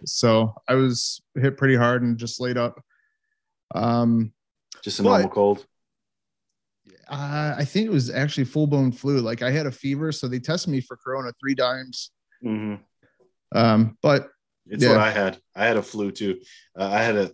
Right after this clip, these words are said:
Speaker 2: a, um, a fever as well.
Speaker 1: Yeah.
Speaker 2: Um, and that shit <laughs> knocked me on my ass. And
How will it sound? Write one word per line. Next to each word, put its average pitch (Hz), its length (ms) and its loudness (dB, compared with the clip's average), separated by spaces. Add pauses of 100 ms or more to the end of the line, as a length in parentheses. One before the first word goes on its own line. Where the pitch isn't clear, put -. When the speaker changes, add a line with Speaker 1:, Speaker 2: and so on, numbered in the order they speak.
(120)
Speaker 2:
a, 90 220 -6 (360)
um, 85 300 -12 (680)
a 95 80 -14
fever 101 320 0
as 92 140 -2
well. 92 280 -2 (400)
Speaker 1:
Yeah. 120 120 2 (100)
Speaker 2:
Um, 90 220 -8 (260)
and 95 160 -6
that 117 140 -2
shit 95 240 -4 (180)
<laughs> - 180 -16
knocked 123 320 -2
me 107 120 -2
on 95 120 -2
my 90 140 -2
ass. 95 380 -4
And 85 180 -14